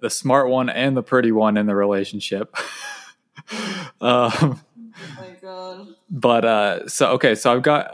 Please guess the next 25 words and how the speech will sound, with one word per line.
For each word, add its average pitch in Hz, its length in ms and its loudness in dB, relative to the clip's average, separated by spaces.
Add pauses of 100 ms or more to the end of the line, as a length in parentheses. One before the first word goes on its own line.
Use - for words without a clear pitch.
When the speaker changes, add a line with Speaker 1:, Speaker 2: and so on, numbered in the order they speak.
Speaker 1:
a 120 100 0
series 160 680 2
of, 117 720 -2
uh, 107 280 0
questions 104 920 -2
laid 104 300 -2
out 95 220 0
for 95 240 -4
you. 57 300 -8 (300)
So 104 400 0 (760)
that's 113 260 2
gonna 110 180 -2
be 104 120 0
kind 101 220 -2
of 95 100 -6
how 98 200 0
the, 95 280 -4
the 95 540 -4 (100)
episode 107 460 -4
is 85 120 -8
going 98 300 -6
to 110 80 -6
go. 78 360 -4 (160)
Um, 92 480 -4 (420)
Speaker 2:
Great. - 140 -18